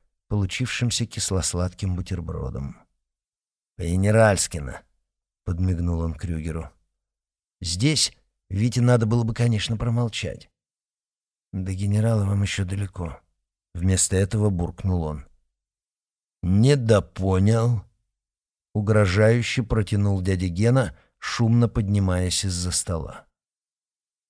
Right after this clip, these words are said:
Крюгер, забывший обо всём безумии последних недель, забывший даже о бестелесной твари из Танаиса, не сдвинулся с места. Он опустил глаза, вперился в свои носки.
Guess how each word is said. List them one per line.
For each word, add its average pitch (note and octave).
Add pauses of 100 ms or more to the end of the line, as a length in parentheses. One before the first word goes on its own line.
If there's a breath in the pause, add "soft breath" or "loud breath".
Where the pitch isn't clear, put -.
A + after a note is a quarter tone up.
(280)
Крюгер, B2+
забывший A2
обо F#2
всём F#2+
безумии G2
последних G2
недель, G2+ (560 soft breath)
забывший A#2+
даже B2
о B2
бестелесной C3
твари B2+
из F#2
Танаиса, G#2 (800)
не G#2+
сдвинулся G2
с -
места. F2+ (1080)
Он G#2+
опустил D3
глаза, B2+ (480)
вперился C3
в G#2+
свои B2
носки. A#2+